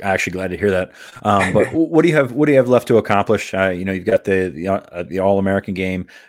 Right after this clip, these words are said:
Speaker 1: coming up. Uh, what do you have left to accomplish as a high school player before you sign, or I guess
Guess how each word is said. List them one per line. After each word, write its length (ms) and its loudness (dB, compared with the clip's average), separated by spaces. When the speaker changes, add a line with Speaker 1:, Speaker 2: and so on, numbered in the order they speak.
Speaker 1:
coming 240 0
up. 380 -4
Uh, 280 -4
what 140 -4
do 80 0
you 100 0
have 240 0
left 300 -2
to 120 -4
accomplish 460 -6
as 100 -2
a 60 -2
high 160 -2
school 220 -6
player 360 -2
before 320 -4
you 300 -6
sign, 300 -6
or 420 -6
I 60 -8
guess 180 -12